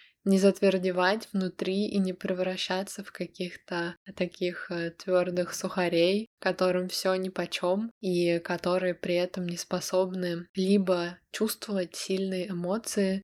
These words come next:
либо осознавать их или разделять с кем-то. Кстати, еще один важный момент, который хочется проговорить. Было очень интересно читать эти книги, в том числе потому, что в них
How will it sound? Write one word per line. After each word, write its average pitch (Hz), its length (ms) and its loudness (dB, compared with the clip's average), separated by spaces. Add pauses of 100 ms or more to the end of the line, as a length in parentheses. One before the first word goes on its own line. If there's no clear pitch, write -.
либо 180 380 0
осознавать 175 840 -4
их - 180 -10
или 180 140 0
разделять 175 640 -4
с - 80 -10
кем-то. 170 520 -6 (840)
Кстати, 208 320 6
еще 208 200 6
один 196 220 6
важный 190 300 4
момент, 190 340 0
который 185 320 -2
хочется - 400 -2
проговорить. 175 680 -2 (600)
Было 202 200 10
очень 214 280 8
интересно 185 720 4
читать 185 400 2
эти - 140 -6
книги, 214 320 2
в 208 100 -6
том 185 180 2
числе 185 340 -2
потому, 175 360 -4
что 208 240 -6
в 170 80 -6
них 180 300 -2